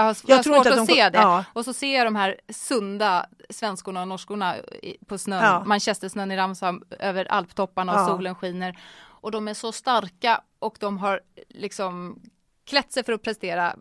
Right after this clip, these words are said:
Speaker 1: som bäst just då.
Speaker 2: Mm.
Speaker 1: Och då är det sol och då
Speaker 2: Ja.
Speaker 1: kan man vara lite barare, men det är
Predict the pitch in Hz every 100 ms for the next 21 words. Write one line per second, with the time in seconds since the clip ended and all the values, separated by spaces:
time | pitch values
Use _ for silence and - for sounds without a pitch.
0 | - _ - - - 208 185 185 - 175
1 | - - 226 185 175 196 180 175 185 -
2 | - - 180 202 175 180 175 185 196 247
3 | 269 240 196 190 196 185 202 185 185 185